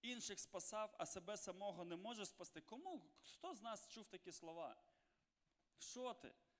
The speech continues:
За всіх молишся, а в своє життя подивись. Що ти? Тот зцілився, то зцілився, а сам хворий ходиш. Що ти такий щедрий, всім допомагаєш, а у самого борги?»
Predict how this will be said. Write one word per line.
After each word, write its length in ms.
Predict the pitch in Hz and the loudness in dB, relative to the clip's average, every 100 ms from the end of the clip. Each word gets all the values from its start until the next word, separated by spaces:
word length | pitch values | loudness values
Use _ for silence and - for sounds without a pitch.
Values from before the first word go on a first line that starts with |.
| _ - | _ -6
За 140 | 190 | -2
всіх 320 | 190 240 - | 0 0 0
молишся, 520 | 214 247 220 196 185 - | 0 0 0 2 2 2
а 60 | |
в 80 | 175 | 2
своє 340 | - 214 233 | 2 0 0
життя 360 | 208 196 - 180 | 0 -2 0 -2
подивись. 680 | 175 151 151 143 110 - - _ _ _ _ _ _ _ _ | -2 -4 -2 -2 -4 -6 -16 _ _ _ _ _ _ _ _
Що 340 | - 254 254 | 0 4 4
ти? 240 | - 156 - - - | 4 -4 -4 -18 -2
Тот 180 | 247 | -2
зцілився, 580 | 240 - 220 240 240 214 | 0 -4 -4 -4 -2 -4
то 160 | - 220 | -2 -4
зцілився, 600 | - 208 226 240 - - | -2 -4 -4 -4 -2 -2
а 80 | 190 | -2
сам 300 | - 214 196 | 0 2 0
хворий 440 | - 190 214 208 | -2 -4 -2 -2
ходиш. 540 | 165 165 147 120 101 - _ _ _ _ | -4 -2 -2 -4 -10 -16 _ _ _ _
Що 240 | - 254 | -4 -2
ти 120 | 254 208 | -2 -4
такий 320 | 208 - 233 | -6 -2 -2
щедрий, 420 | - 247 226 214 | 2 2 0 -4
всім 220 | - 226 | -4 -6
допомагаєш, 720 | 202 202 208 202 226 220 202 | -8 -8 -4 -2 0 0 0
а 40 | 202 | 2
у 60 | |
самого 460 | 190 196 214 190 190 | 2 2 0 0 0
борги?» 560 | 180 185 165 226 160 | -2 -2 -4 -6 -6